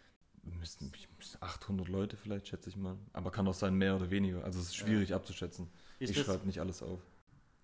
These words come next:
Speaker 2: Wie zeitaufwendig kann man sich das vorstellen? Also ich will ein Tattoo, das zehn auf zehn Zentimeter groß ist.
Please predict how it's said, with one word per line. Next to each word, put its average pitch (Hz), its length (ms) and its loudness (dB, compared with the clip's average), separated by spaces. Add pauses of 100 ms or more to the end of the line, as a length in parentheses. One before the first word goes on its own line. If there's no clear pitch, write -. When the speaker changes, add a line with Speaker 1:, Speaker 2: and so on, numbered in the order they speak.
(140)
Speaker 2:
Wie 170 500 -4 (600)
zeitaufwendig 139 920 -2
kann 113 220 -4
man 117 80 -2
sich - 240 -10
das - 180 -10
vorstellen? 92 560 -8
Also 110 280 -4
ich 110 200 -4
will 107 160 -6
ein 101 200 -8 (220)
Tattoo, 120 380 -4
das - 400 -10 (340)
zehn 131 280 0
auf 123 180 -2
zehn 120 300 -2
Zentimeter 113 580 -4
groß 117 380 -8
ist. 131 260 -10